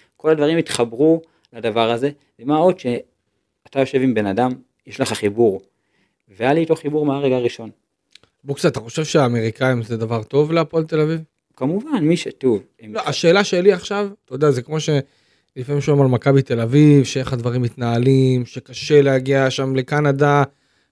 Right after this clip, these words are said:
Speaker 2: ועד שהמיילים מגיעים, ועד ש-, שאלה שלי, אם הפועל תל אביב לא צריכה גם משהו שהוא, אה, יותר, אה, אתה יודע, אוהדים למשל. זה משהו שהאוהדים צריכים להיות מאוד מאוד מחוברים ל-,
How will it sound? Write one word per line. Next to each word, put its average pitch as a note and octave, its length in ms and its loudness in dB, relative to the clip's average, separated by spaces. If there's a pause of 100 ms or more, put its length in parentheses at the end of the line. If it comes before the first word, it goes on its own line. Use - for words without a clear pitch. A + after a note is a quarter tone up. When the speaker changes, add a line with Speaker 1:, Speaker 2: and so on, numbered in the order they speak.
Speaker 2:
ועד B2+ 160 -10
שהמיילים D#3 540 2
מגיעים, C#3 640 4
ועד C#3 200 4
ש-, D3+ 60 0 (460)
שאלה F#3+ 340 0
שלי, A3+ 340 4
אם G#3 300 2 (160)
הפועל G3+ 240 0
תל G#3 100 4
אביב F#3 120 2
לא F#3+ 40 4
צריכה F#3 220 0
גם F3 160 2
משהו F3 200 2
שהוא, F3 420 0
אה, E3 200 2
יותר, E3 380 2
אה, D#3+ 120 4
אתה D3+ 200 -6
יודע, D3+ 160 -2 (160)
אוהדים B2 360 2
למשל. A2 300 -6 (540)
זה B2+ 140 -8
משהו E3+ 240 -4
שהאוהדים D#3 440 4
צריכים E3 200 -6
להיות D#3+ 180 -2
מאוד D3+ 280 2
מאוד D#3+ 140 -2
מחוברים C#3 560 2
ל-, C3 180 2